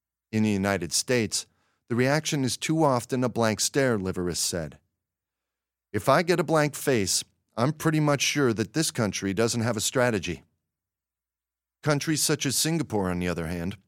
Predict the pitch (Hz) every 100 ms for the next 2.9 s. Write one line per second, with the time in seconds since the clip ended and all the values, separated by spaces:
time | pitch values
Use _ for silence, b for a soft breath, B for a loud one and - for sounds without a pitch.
0 | _ 101 107 107 113 104 110 98 - 127
1 | 113 104 113 123 110 95 - 107 107 101
2 | 87 98 - 127 147 - 90 76